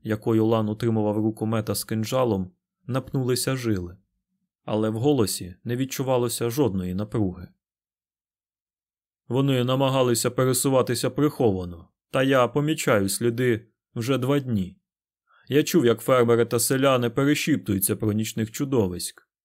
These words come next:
Мердрал примудрився напасти на Межиріччя непоміченим, але тепер вони щодня ближче до тих, хто може вислати проти них військо.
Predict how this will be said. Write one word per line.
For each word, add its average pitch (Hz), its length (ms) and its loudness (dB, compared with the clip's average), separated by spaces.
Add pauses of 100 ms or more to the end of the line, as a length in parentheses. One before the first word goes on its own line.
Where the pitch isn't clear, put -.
(560)
Мердрал 123 640 2
примудрився 135 580 0
напасти 127 480 -2
на 123 100 -2
Межиріччя 127 560 -2
непоміченим, 120 840 -2 (640)
але 120 200 4
тепер 127 420 2
вони 120 220 -2
щодня 139 400 0
ближче 131 420 0
до 113 120 0
тих, 113 400 -2 (180)
хто - 200 -4
може 131 260 -2
вислати 123 460 -2
проти 117 280 -2
них 117 220 -2
військо. 104 600 0